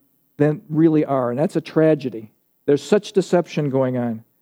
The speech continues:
But that leaves one point, that leaves seven billion. So twenty-five percent of that is one point seven billion die at this time. Again, unimaginable numbers, unfathomable numbers.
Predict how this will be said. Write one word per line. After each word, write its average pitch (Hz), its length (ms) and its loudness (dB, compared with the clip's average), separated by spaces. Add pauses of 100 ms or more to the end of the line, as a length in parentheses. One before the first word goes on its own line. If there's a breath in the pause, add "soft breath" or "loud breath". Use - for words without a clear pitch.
(320)
But 160 120 2
that 254 240 4
leaves 214 340 4
one 220 400 4
point, 220 560 0
that 180 160 4
leaves 180 160 4
seven 226 320 4
billion. 170 500 4 (360)
So 170 80 2
twenty-five 196 480 4
percent 185 260 2
of 180 60 4
that 175 120 6
is 139 120 -2
one 208 320 4
point 202 340 2
seven 180 360 2
billion 165 360 4
die 160 280 4
at 147 280 0
this 147 220 0
time. 139 240 -2
Again, 165 320 0
unimaginable 180 1080 2
numbers, 165 640 0 (400)
unfathomable 196 1000 4
numbers. 156 640 0